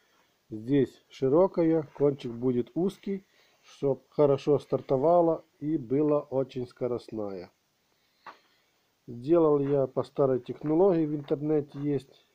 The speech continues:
вот такие шаблончики. Сделал. Вот. Всё по расчётам. В интернете есть много информации. Кому интересно. Итак, продолжаем. Память закончилась в телефоне.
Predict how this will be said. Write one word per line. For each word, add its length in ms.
вот 160
такие 340
шаблончики. 960
Сделал. 640
Вот. 420
Всё 200
по 160
расчётам. 680
В 40
интернете 580
есть 220
много 240
информации. 840
Кому 280
интересно. 680
Итак, 320
продолжаем. 720
Память 340
закончилась 560
в 60
телефоне. 600